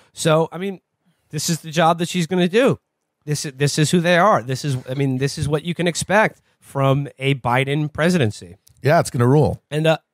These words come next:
Speaker 1: uh, just the last thing I wanna talk about today. Uh, we've talked about, um, the project for a new American Lincoln. We've talked about the Biden transition team.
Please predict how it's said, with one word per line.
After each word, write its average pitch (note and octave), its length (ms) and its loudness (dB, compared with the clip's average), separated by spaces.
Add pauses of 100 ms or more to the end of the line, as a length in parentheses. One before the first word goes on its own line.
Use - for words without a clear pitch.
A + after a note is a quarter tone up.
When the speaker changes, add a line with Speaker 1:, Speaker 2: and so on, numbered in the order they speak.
(180)
Speaker 1:
uh, F#3+ 100 2
just A#3 160 -4
the B3+ 80 -6
last G#3 200 2
thing F3+ 100 0
I - 20 4
wanna D#3 160 4
talk C3+ 160 0
about C3+ 180 -4
today. B2+ 360 0
Uh, B2+ 240 0
we've C3+ 120 -4
talked F#3 220 -2
about, D3 320 2
um, B2+ 220 0
the A#2+ 80 0
project C#3+ 420 0
for B2+ 140 -10
a A#2+ 40 -4
new B2+ 120 2
American A#2+ 500 2
Lincoln. E3 460 2
We've B2+ 120 -6
talked B2 220 -10
about B2 240 -18
the A#2 80 -14
Biden A#2 300 2
transition C#3+ 480 2
team. D3+ 340 2